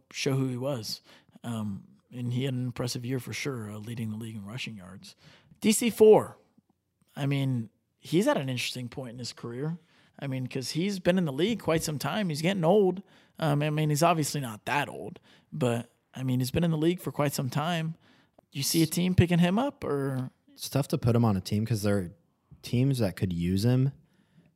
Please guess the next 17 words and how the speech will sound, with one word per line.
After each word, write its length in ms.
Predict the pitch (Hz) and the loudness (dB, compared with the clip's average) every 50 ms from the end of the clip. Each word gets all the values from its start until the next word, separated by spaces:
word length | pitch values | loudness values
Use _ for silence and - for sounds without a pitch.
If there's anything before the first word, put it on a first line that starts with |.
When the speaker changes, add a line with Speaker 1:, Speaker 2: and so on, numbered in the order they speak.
| _ _ | _ _
Speaker 2:
but, 300 | - 98 90 85 80 - - _ _ _ _ _ _ _ _ - | 0 0 0 0 -4 -8 -12 _ _ _ _ _ _ _ _ 2
uh, 40 | 101 | 2
you're 120 | 98 98 | 4 6
not 160 | 110 120 127 | 6 4 4
gonna 160 | - 151 117 | 4 4 2
sign 220 | - - 113 107 104 | 4 4 4 4 4
a 40 | 95 | 4
guy 140 | 87 90 | 4 4
like 180 | 98 95 85 76 | 4 2 2 0
D 120 | 78 80 | -2 -4
C 180 | 87 - - - | -4 -4 -6 -8
four 220 | - - 80 90 | -6 -4 -2 0
to 80 | 87 80 | 0 -2
a 640 | 78 - 78 147 - _ _ _ _ _ _ _ - | -2 -4 -8 -10 -12 _ _ _ _ _ _ _ -4
long 220 | 107 107 98 98 92 | -2 0 0 0 -2
contract 640 | - 101 95 98 101 98 - 90 80 82 - - - | -2 0 2 2 2 2 2 2 2 0 -2 -4 -2
because 680 | - - - - 175 170 160 156 156 156 - - - | -2 0 2 2 2 4 2 0 -2 -4 -6 -8 -10